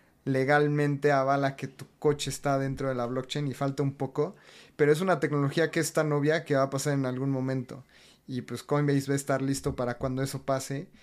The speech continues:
Y va a ser muy emocionante ver cómo este tipo de proyectos, así como a largo plazo nosotros pensábamos que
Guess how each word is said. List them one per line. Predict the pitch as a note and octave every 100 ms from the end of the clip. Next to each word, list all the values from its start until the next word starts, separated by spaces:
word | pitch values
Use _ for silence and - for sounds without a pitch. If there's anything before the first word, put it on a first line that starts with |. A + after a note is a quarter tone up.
| - - _
Y | B2
va |
a | C#3
ser | D3
muy | D3 D#3 E3+
emocionante | D#3 D3 D3 C#3+ D3 D3
ver | C#3+ C#3+
cómo | D3 C#3+
este | C#3 - D3
tipo | C#3 D3 C#3+ D3 C3+
de | B2+ B2+ A#2+ A2+ - - - _ _
proyectos, | - C#3+ C#3 D#3+ E3+ - D3+ D3
así | B2 D3+
como | E3+ E3 C#3+ - -
a | D3
largo | C#3 D3+ D#3+ D3+
plazo | D3+ D3+ D3
nosotros | C#3 C#3 D3 D3
pensábamos | - C3+ D3+ C#3+ C#3+ C#3+ C3+
que | - B2+ A#2+